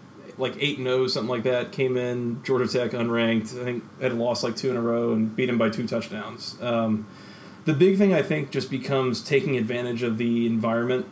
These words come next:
Um, Bobby Dodd Stadium, as much crap as, as we take for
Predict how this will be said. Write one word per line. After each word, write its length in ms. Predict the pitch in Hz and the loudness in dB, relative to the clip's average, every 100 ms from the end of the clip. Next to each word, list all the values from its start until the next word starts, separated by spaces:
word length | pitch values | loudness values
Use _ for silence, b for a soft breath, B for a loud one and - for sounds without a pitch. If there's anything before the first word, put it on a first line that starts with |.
| - - | -12 -8
Um, 560 | 120 113 113 110 107 - - | -2 0 2 0 -2 -10 -12
Bobby 400 | 135 160 185 196 | -2 2 4 4
Dodd 200 | 165 - | 4 4
Stadium, 360 | 139 139 131 | 4 4 2
as 100 | 117 | 2
much 200 | 131 127 | 0 -2
crap 400 | - 123 123 123 | 0 2 2 2
as, 320 | 120 110 110 - - | 2 2 -2 -8 -6
as 160 | 127 113 | -4 0
we 140 | 120 | 0
take 280 | 110 127 127 | 2 0 0
for 240 | - 117 | -2 -2